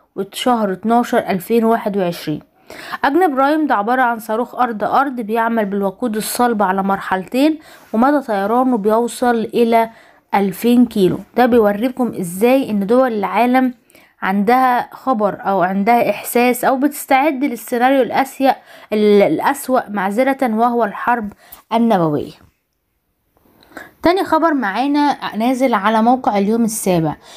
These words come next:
بيتكلم قد إيه الدنيا متبهدلة في أوروبا، والعقوبات والتضخم الاقتصادي مأثر على مش دولة ولا اتنين، ولكن في جميع أنحاء أوروبا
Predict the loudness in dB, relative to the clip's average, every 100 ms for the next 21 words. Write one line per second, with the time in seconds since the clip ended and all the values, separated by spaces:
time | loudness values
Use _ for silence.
0 | -20 -2 -2 0 0 2 0 -2 -6 -4
1 | -4 0 2 2 0 0 4 4 4 2
2 | 0 0 2 0 0 -2 -2 0 2 0
3 | -2 -16 _ -2 2 2 2 0 2 2
4 | 2 -2 -8 -6 -4 -4 -2 -2 -2 -6
5 | -10 -4 0 2 2 -2 -2 -6 -4 0
6 | 0 0 0 2 0 -2 -14 _ -10 -8
7 | -4 0 0 0 -2 -2 -4 -4 -2 0
8 | 0 0 0 -2 -2 0 2 4 4 4
9 | 0 -4 0 2 2 0 -2 0 0 -6